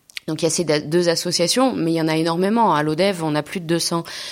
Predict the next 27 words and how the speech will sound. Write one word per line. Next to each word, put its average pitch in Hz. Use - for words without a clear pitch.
associations 156
qui -
sont 143
très, 208
très 156
actives 240
avec, 147
euh, 139
des 143
gens, 175
euh, 139
très 202
investis 190
dans 160
plein 208
de 226
domaines 175
différents. 165
Et 151
c'est 190
cette 170
articulation, 185
euh, 165
expérimentation 170
territoire 170
zéro 165
chômeur, 180